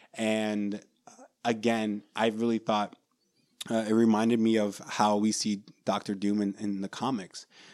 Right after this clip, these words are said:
um, which I, I really, I really appreciate that. Um,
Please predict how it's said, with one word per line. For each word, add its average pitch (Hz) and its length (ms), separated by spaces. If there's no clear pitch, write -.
um, 98 280
which 107 180
I, 107 340
I 104 100
really, 104 380
I 110 80
really 104 280
appreciate 95 560
that. 95 220
Um, 95 520